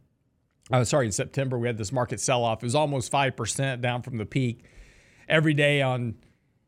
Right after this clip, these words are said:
C N B C. "Markets in turmoil, markets in turmoil." So it, it's, you know, we go through this, and, and really this emotional gyration is driven a lot by what we see on the media.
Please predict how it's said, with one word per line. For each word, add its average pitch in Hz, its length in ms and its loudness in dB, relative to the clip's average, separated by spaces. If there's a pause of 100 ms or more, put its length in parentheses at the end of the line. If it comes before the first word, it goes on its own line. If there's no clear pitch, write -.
(160)
C - 180 2
N 151 80 4
B 135 100 2
C. 139 280 2
"Markets 190 440 2
in 202 140 2
turmoil, 165 600 2
markets 175 420 0
in 165 80 -2
turmoil." 139 540 -4 (840)
So 180 360 2 (880)
it, 185 240 2
it's, - 260 -2 (720)
you 190 80 0
know, 180 120 4
we 175 100 4
go 226 180 4
through 208 280 -2
this, 143 340 2
and, 175 100 0
and 202 240 0
really 240 240 2
this 160 160 -4
emotional 151 840 0
gyration 123 880 2
is 104 160 -4
driven 190 400 0
a 123 60 0
lot 196 280 -6
by 123 120 2
what 113 160 -2
we 107 100 -4
see 117 180 -2
on 95 120 -4
the 92 60 -6
media. 92 340 -10